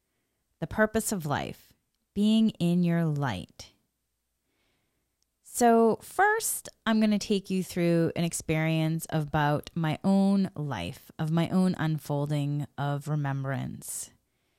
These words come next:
So I've always really been curious about life. I love thinking. I love pondering the world around me. I'm interested in learning all kinds of different things.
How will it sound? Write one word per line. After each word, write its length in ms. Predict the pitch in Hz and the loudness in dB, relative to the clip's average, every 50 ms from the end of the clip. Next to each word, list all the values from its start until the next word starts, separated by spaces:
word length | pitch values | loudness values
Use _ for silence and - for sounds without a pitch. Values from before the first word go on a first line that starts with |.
| _ _ _ _ _ _ _ _ _ | _ _ _ _ _ _ _ _ _
So 320 | - - - 240 240 247 - - | -10 -4 0 2 2 2 0 0
I've 220 | - 320 - 440 | 0 0 2 2
always 560 | 403 320 330 302 285 277 269 254 226 208 185 - | 2 2 2 2 2 0 0 0 -2 -4 -8 -10
really 220 | - 196 202 190 185 | -4 0 2 2 2
been 240 | 175 180 170 165 165 | 2 2 0 0 -2
curious 500 | - - - - 156 151 143 151 151 - | -4 -6 -4 -2 0 0 0 0 -2 -2
about 360 | 160 151 143 139 131 - - _ _ _ _ _ _ _ _ - | 0 0 0 0 0 -2 -8 _ _ _ _ _ _ _ _ -8
life. 440 | 147 147 117 92 - - - - - _ _ _ _ _ _ _ _ _ _ _ _ - | -4 -4 -4 -4 -4 -8 -12 -20 -20 _ _ _ _ _ _ _ _ _ _ _ _ -2
I 160 | 175 185 190 | 2 2 2
love 360 | 185 180 175 165 165 165 165 | 2 4 4 4 4 2 0
thinking. 840 | - - - 214 208 196 - 214 196 190 190 185 185 190 190 - - _ _ - | -2 0 2 2 2 2 2 2 2 2 2 2 2 0 -2 -4 -8 _ _ -4
I 80 | 160 156 | -2 -2
love 260 | 151 151 147 143 - | 0 0 -2 -4 -6
pondering 600 | - - - 202 202 196 185 185 185 180 180 175 | -8 -2 0 2 2 4 4 2 2 2 2 2
the 80 | 170 165 | 2 2
world 300 | 165 160 160 156 151 156 | 2 2 2 2 2 2
around 360 | 151 165 170 165 170 165 170 | 0 2 2 2 2 2 2
me. 440 | 165 165 165 165 165 165 165 165 - - _ _ _ _ _ _ _ _ _ _ _ _ _ _ _ _ - | 2 2 2 2 2 0 -2 -4 -6 -10 _ _ _ _ _ _ _ _ _ _ _ _ _ _ _ _ -2
I'm 220 | 170 180 180 190 - - | 2 2 2 2 0 -2
interested 480 | 220 233 220 254 247 - - 220 202 190 | -2 -2 0 0 -2 -2 0 0 2 2
in 220 | 180 175 170 165 | 2 2 2 2
learning 840 | 160 175 175 175 170 170 170 170 170 175 175 175 175 175 180 180 - _ _ _ _ _ _ _ _ _ _ _ _ _ _ _ _ _ - | 2 4 4 4 4 4 4 4 2 2 2 2 2 0 0 -2 -4 _ _ _ _ _ _ _ _ _ _ _ _ _ _ _ _ _ 0
all 180 | - 214 226 233 | 6 6 6 6
kinds 280 | 226 - 220 196 175 175 | 6 2 0 0 0 0
of 40 | |
different 320 | 160 170 - - 156 147 - | -2 -2 -2 -2 -4 -4 -2
things. 680 | 156 156 156 156 156 156 156 156 156 156 156 147 - | -2 -2 -2 -2 -2 -2 -2 -2 -2 -2 -4 -6 -8